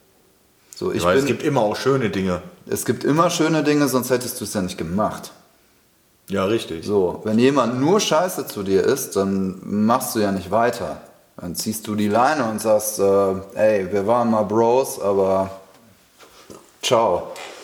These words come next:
Speaker 1: geht nicht mehr.“ Oder
Speaker 2: Zum Beispiel, ja, ja, du
Speaker 1: „Ey,
Speaker 2: hast recht, du hast
Speaker 1: äh,
Speaker 2: recht.
Speaker 1: weißt du?“
Speaker 2: Man umgibt sich ja selten eigentlich mit Menschen, die einen, ja,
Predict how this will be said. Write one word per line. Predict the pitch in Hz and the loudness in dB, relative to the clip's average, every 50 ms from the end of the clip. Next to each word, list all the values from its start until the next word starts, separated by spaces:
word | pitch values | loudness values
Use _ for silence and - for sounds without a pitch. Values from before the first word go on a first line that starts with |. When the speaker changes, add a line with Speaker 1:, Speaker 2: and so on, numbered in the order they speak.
| - - | -12 -2
Speaker 1:
geht | - 117 127 - 113 | 2 4 4 4 2
nicht | 113 110 - | -2 -4 -4
mehr.“ | 101 92 80 82 92 - - - | -4 -4 -4 -4 -6 -8 -10 -6
Oder | - 107 113 110 110 110 107 104 104 101 - - - - | -2 2 2 4 4 4 2 2 0 -2 -4 -10 -14 -14
Speaker 2:
Zum | - - 110 110 | -8 -8 -4 0
Beispiel, | 107 120 139 151 - - 101 101 98 104 | 2 4 4 4 2 -2 -4 -2 -2 0
ja, | 113 127 147 | 0 2 2
ja, | 160 156 127 | 0 0 0
du | 120 127 | 2 2
Speaker 1:
„Ey, | 127 127 | 4 4
Speaker 2:
hast | 120 113 | 4 4
recht, | 131 139 139 - - 101 | 2 0 -2 -6 -8 -4
du | 98 | -2
hast | 107 110 | 0 2
Speaker 1:
äh, | 110 107 104 104 101 | 4 4 2 2 0
Speaker 2:
recht. | 101 98 - - | -4 -8 -4 0
Speaker 1:
weißt | 104 107 104 - - | 0 0 2 4 4
du?“ | 135 139 139 139 139 135 - - - - - - 139 135 123 101 92 92 - - - - - _ _ _ _ _ _ _ _ _ _ - | 4 4 4 0 -4 -10 -14 -16 -14 -6 -2 0 0 0 0 -2 -6 -10 -14 -16 -18 -20 -20 _ _ _ _ _ _ _ _ _ _ -6
Speaker 2:
Man | 104 104 104 110 | -4 -2 -2 -2
umgibt | 113 110 110 131 135 135 - | -2 -2 -2 -2 -4 -2 -2
sich | 120 110 - - | -2 0 2 2
ja | 117 104 98 98 95 95 92 - - 76 - - - - _ _ _ - | 2 2 2 2 0 -2 -4 -6 -8 -10 -12 -12 -14 -20 _ _ _ -14
selten | 90 - 87 90 98 104 - - - | -6 0 2 2 2 2 -2 -4 -10
eigentlich | - 73 82 82 87 87 - | -10 -8 -10 -10 -10 -12 -12
mit | 87 82 - 90 | -12 -12 -10 -10
Menschen, | 85 85 85 - - 90 87 | -8 -8 -8 -10 -10 -10 -10
die | 87 85 82 - | -8 -8 -8 -8
einen, | - 82 82 80 80 82 80 80 82 _ _ _ _ _ _ _ _ _ _ _ _ _ _ _ _ _ _ _ _ _ _ _ _ _ _ _ _ _ _ - | -10 -10 -10 -10 -12 -12 -14 -16 -20 _ _ _ _ _ _ _ _ _ _ _ _ _ _ _ _ _ _ _ _ _ _ _ _ _ _ _ _ _ _ -14
ja, | - - - - | -10 -10 -8 -8